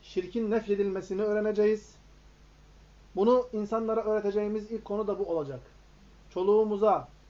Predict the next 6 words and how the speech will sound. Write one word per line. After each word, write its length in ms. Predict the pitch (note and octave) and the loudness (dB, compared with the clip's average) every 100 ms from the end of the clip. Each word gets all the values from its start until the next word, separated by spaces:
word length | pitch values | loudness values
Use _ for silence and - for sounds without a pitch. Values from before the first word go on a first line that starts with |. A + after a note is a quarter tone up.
| - | -20
çocuğumuza 640 | - F3 F#3+ G#3+ G#3+ G#3 G#3 | -6 -2 4 4 2 0 0
öğreteceğimiz 720 | G3+ G#3 G#3 G3 G#3 F#3+ E3 - | 0 -2 -2 -2 -2 -2 -6 -2
ilk 220 | A#3 A3+ | -2 2
ilim 300 | G3+ A#3 C#4 - - - - - | 4 4 4 -8 -20 -20 -20 -4
bu 100 | G#3 | -2
olmalı. 320 | F3+ D#3 C3 | 0 -2 -6